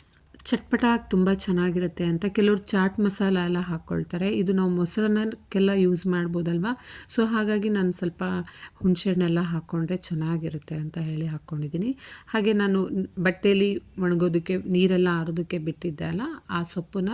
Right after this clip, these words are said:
ಸ್ವಲ್ಪ ಸ್ವಲ್ಪ ಹಾಕ್ಕೊಂಡು ಇದಕ್ಕೆ ಬಿಸಿ ನೀರನ್ನ ತೊಗೊಂಡಿದ್ದೀನಿ. ಬಿಸಿನೀರು ಸ್ವಲ್ಪ ನೀರೇ, ಅದು ತಣ್ಣದ-, ತಣ್ಣಗೆ ಬೇಕು. ಮ್, ತಣ್ಣಗಾದ್ಮೇಲೆ ಇದನ್ನ ಮಿಕ್ಸರ್ ಜಾರ್‌ಗೆ ಹಾಕ್ಕೊಂಡು ರುಬ್ಕೊಳ್ತಾ ಇದ್ದೀನಿ. ಹಾಗೆ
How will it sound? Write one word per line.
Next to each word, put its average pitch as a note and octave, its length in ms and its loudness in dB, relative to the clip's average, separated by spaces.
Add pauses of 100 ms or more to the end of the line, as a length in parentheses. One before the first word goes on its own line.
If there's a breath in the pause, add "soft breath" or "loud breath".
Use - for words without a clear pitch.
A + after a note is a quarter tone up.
ಸ್ವಲ್ಪ F#3 320 -4
ಸ್ವಲ್ಪ F3 340 -4
ಹಾಕ್ಕೊಂಡು E3 640 -4 (460 loud breath)
ಇದಕ್ಕೆ A3+ 440 4
ಬಿಸಿ G3+ 440 2
ನೀರನ್ನ F#3+ 400 2
ತೊಗೊಂಡಿದ್ದೀನಿ. D#3+ 680 -2
ಬಿಸಿನೀರು A#3 640 0
ಸ್ವಲ್ಪ F#3+ 340 -2 (720 loud breath)
ನೀರೇ, A3 460 2
ಅದು G3+ 200 2
ತಣ್ಣದ-, G3+ 640 2
ತಣ್ಣಗೆ G3+ 420 2
ಬೇಕು. E3+ 380 0 (100)
ಮ್, F3 300 -2 (220)
ತಣ್ಣಗಾದ್ಮೇಲೆ G#3 920 4
ಇದನ್ನ F3+ 200 2 (420)
ಮಿಕ್ಸರ್ F3 300 -2
ಜಾರ್‌ಗೆ E3 300 -2
ಹಾಕ್ಕೊಂಡು F3 420 -2
ರುಬ್ಕೊಳ್ತಾ D#3+ 600 -4
ಇದ್ದೀನಿ. E3 420 -2 (1600 loud breath)
ಹಾಗೆ G#3+ 560 0